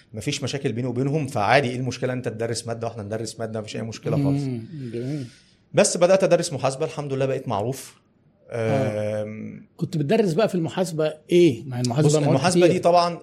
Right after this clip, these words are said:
Speaker 1: أنت عندك، آه، دي كانت نصيحة الأستاذ اللي هو، آه، مدرس دبلوم، آه، رحمة الله عليه، أنا سألته.
Speaker 2: آه.
Speaker 1: قلت له: "إيه رأيك يا دكتور؟ أس-، يعني أدرس زي المعيدين مادة؟
Speaker 2: أيوة.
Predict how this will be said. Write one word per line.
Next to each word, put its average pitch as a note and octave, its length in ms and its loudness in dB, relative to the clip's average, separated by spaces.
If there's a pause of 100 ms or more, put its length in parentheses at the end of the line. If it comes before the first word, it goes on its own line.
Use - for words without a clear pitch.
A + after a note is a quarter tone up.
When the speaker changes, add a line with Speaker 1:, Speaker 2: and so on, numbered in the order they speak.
Speaker 1:
أنت C3 200 -2
عندك، D#3+ 440 2
آه، A#2+ 360 -2
دي C#3+ 140 -4
كانت D#3+ 300 2
نصيحة D#3+ 280 -4 (140)
الأستاذ A#2+ 800 -4
اللي A#2+ 140 -4
هو، C#3 400 0
آه، G#2 240 -2
مدرس A2 400 -4
دبلوم، A2+ 460 -8 (640)
آه، G2+ 160 -4
رحمة A2+ 260 -6
الله A#2+ 120 -4
عليه، A2+ 320 -4
أنا B2+ 80 -4
سألته. G#2+ 400 -6 (340)
Speaker 2:
آه. C3 260 -4
Speaker 1:
قلت A2 180 -8
له: E3 120 -2
"إيه D#3 100 2
رأيك D#3 160 0
يا C#3+ 60 -6
دكتور؟ - 300 -8
أس-، G#2 140 -6
يعني A2 480 -6
أدرس C#3 460 -2
زي A2 180 -2
المعيدين A2 600 -6
مادة؟ C#3 420 -4 (640)
Speaker 2:
أيوة. C3+ 360 0